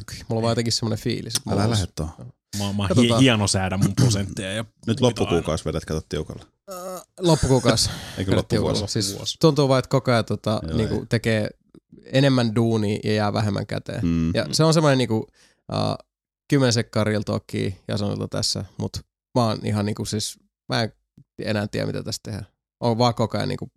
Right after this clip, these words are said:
Speaker 1: pahemmin miinuksella.
Speaker 2: Tiedän tunteen.
Speaker 1: Tää on todella epämiellyttävää ja mulla ei ole yhtään kivaa enää.
Speaker 2: Supercell
Speaker 3: Ei se mitään, mulla ei
Speaker 2: apuun.
Speaker 3: ole koskaan ollutkaan kivaa.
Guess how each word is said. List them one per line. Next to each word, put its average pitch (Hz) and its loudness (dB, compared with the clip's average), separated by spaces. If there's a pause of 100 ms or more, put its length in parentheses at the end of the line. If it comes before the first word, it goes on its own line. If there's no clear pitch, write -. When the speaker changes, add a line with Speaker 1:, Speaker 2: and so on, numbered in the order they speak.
(180)
Speaker 1:
pahemmin 104 -2
miinuksella. 98 -8 (1700)
Speaker 2:
Tiedän 80 -8
tunteen. - -12 (420)
Speaker 1:
Tää 107 -8
on 107 -10 (360)
todella 98 -4 (300)
epämiellyttävää 90 -8
ja - -14 (540)
mulla 98 -2
ei 92 -2
ole 95 -2
yhtään - -8 (140)
kivaa 92 -8
enää. - -12 (2000)
Speaker 2:
Supercell 101 -2
Speaker 3:
Ei 90 4
se 92 0
mitään, 98 0
mulla 98 2
ei 95 2
Speaker 2:
apuun. - 2 (100)
Speaker 3:
ole 95 2
koskaan 95 -4
ollutkaan - -10
kivaa. - -14